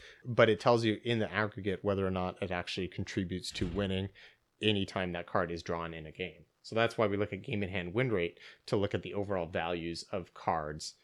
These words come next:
and it gives a pretty good idea of that. So then what Doragon did was rank every single card from game in hand win rate from best to worst, and then found the difference from those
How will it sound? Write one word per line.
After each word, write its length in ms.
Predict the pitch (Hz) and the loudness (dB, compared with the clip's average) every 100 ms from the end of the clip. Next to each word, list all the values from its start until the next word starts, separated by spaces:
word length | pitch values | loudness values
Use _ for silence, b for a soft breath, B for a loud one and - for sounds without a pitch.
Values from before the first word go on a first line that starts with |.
| _ | _
and 160 | - 101 | -4 -2
it 80 | 104 | 0
gives 200 | 147 147 | 0 0
a 40 | |
pretty 260 | - 127 107 | -2 -2 0
good 140 | 98 | 0
idea 320 | 90 85 87 | -2 -4 -6
of 80 | 73 | -8
that. 200 | 73 67 - b b | -10 -14 -16 b b
So 180 | - 123 | 0 6
then 220 | 139 147 | 8 8
what 140 | 135 | 6
Doragon 420 | 107 117 113 113 107 | 6 6 6 4 6
did 200 | 113 113 | 6 6
was 240 | 95 90 - | 2 0 -6
rank 560 | 113 104 110 135 - - _ | -4 0 0 0 -6 -16 _
every 220 | 113 110 | 0 2
single 280 | 117 131 107 | 0 2 0
card 440 | - 120 110 127 - | 2 4 6 6 2
from 180 | 110 | 0
game 160 | 95 107 | 2 2
in 60 | 107 | 2
hand 220 | 110 95 | 0 2
win 160 | 104 | 2
rate 260 | 113 113 - b b - - | 4 2 0 b b -6 0
from 200 | 107 98 | 2 2
best 260 | 104 - | 0 0
to 80 | 104 | -2
worst, 580 | 87 104 185 240 - - _ _ _ _ _ | -2 -2 -2 -2 -8 -10 _ _ _ _ _
and 160 | 127 127 | 0 2
then 120 | 123 | 2
found 280 | 135 120 107 | 4 4 2
the 60 | |
difference 640 | 95 - 175 - 101 92 | 0 2 2 0 -2 -4
from 280 | - 117 104 | -2 0 2
those 260 | 104 104 | 2 0